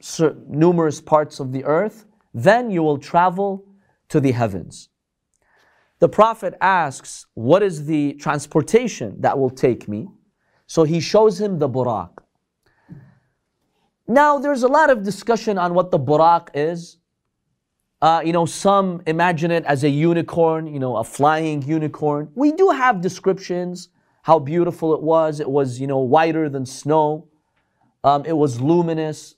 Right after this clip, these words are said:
It was a beautiful creation of God. Uh, we even have references to its size and how it would travel. We have a lot of details about that. So Jibra'il tells the Prophet, "Mount on the Buraq."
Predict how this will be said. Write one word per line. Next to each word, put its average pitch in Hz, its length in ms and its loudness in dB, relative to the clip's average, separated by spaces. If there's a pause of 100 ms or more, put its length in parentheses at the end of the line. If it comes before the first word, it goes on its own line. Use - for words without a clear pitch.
It - 40 -4
was 202 180 4
a 214 60 4
beautiful 196 500 0
creation 160 540 -2
of 123 160 -6
God. 156 380 2 (1160)
Uh, 156 200 4
we 170 100 0
even 190 240 -2
have 170 300 0
references 170 580 -2
to - 120 -12
its 135 200 -8
size 165 580 2
and 131 120 -6
how 185 420 2
it 175 80 -8
would 160 160 -6
travel. 151 680 0
We 392 100 -4
have 277 180 2
a 233 40 2
lot 233 220 4
of 151 140 -2
details 127 420 -6
about 98 300 -6
that. 120 260 -6 (640)
So 202 480 2 (100)
Jibra'il 233 640 2
tells 214 240 0
the 180 100 -2
Prophet, 160 500 -2
"Mount 190 720 -2 (120)
on 160 220 2
the 147 80 2
Buraq." 139 520 0